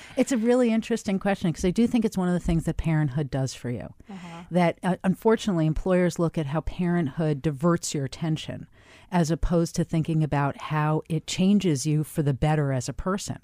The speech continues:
Speaker 1: Like, you
Speaker 2: Mm-hmm.
Speaker 1: become less selfish. You have to be.
Speaker 2: Yeah.
Speaker 1: And you start to really think about,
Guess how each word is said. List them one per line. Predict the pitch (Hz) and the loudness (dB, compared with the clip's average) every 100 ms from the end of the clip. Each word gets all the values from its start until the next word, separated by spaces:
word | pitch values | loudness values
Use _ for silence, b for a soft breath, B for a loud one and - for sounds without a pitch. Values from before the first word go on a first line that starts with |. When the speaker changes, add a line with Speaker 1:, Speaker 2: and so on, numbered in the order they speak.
| - 269 | -8 -2
Speaker 1:
Like, | 220 180 202 | 0 2 2
you | 214 | 2
Speaker 2:
Mm-hmm. | |
Speaker 1:
become | 247 - 233 247 151 b - _ | 0 0 2 4 2 b -20 _
less | 156 165 190 | -2 0 0
selfish. | - 214 - 104 - - | 0 0 -2 -8 -8 -2
You | 175 | -2
have | 185 - 202 - | -2 -2 -2 0
to | - | -4
be. | 147 - - _ - | -6 -10 -18 _ -14
Speaker 2:
Yeah. | 190 196 196 170 b b | -12 -10 -12 -14 b b
Speaker 1:
And | 185 185 | 4 4
you | 180 | 4
start | - 208 202 | 2 2 2
to | 196 | -2
really | 190 190 190 196 | 0 2 2 2
think | 196 - 262 262 | 0 2 2 2
about, | 196 175 160 151 | 0 -2 -2 -4